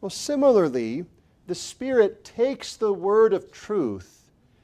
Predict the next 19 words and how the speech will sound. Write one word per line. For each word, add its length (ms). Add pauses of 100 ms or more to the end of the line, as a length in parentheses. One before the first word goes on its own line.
(200)
and 140
He 220
applies 800
it 180
to 120
the 120
soul. 600 (720)
Brethren, 320
here's 240
the 80
point. 260
We've 140
touched 360
on 100
this 220
already 360
in 80
the 60
past, 560